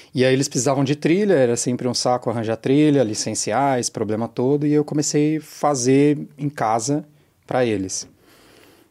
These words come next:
É, e aí, na verdade, um trampo começou a chamar outro,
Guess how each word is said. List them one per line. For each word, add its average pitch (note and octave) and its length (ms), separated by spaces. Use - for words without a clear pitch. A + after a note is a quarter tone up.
É, G2 640
e B2 180
aí, A#2+ 420
na C#3 160
verdade, C3 440
um C#3+ 140
trampo B2+ 460
começou A#2+ 340
a - 20
chamar C#3 240
outro, F3+ 600